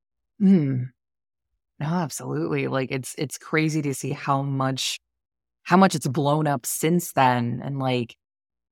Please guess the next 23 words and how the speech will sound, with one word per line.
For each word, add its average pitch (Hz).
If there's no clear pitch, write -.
'cause, -
like, 180
when 156
I 180
was 233
a 135
kid, 127
um, 139
like, 135
watching 160
anime, 190
not 156
a 175
lot 165
of 156
people 139
did. 196
They 147
thought, 143
like, 135
"Oh, 185
you're 123
kinda 123